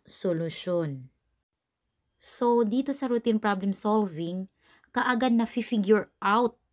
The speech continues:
yung method na gagawin o yung paraan na gagawin para makuha yung answer.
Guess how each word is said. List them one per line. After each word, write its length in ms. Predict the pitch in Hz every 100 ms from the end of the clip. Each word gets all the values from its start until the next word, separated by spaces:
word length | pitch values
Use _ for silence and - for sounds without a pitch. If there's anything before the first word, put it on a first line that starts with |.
| _ _ _ _
yung 320 | 214 233 220 220
method 640 | 233 - 240 196 165 -
na 160 | 196 196
gagawin 560 | 185 190 190 190 196 -
o 80 | 202
yung 400 | 208 214 262 262 _ _ _
paraan 760 | 220 208 190 - 190 208 226 220
na 80 | 214
gagawin 480 | 208 202 196 185 180
para 320 | 214 208 208
makuha 360 | 202 185 185
yung 180 | 185 185
answer. 600 | - 165 165 - 190 151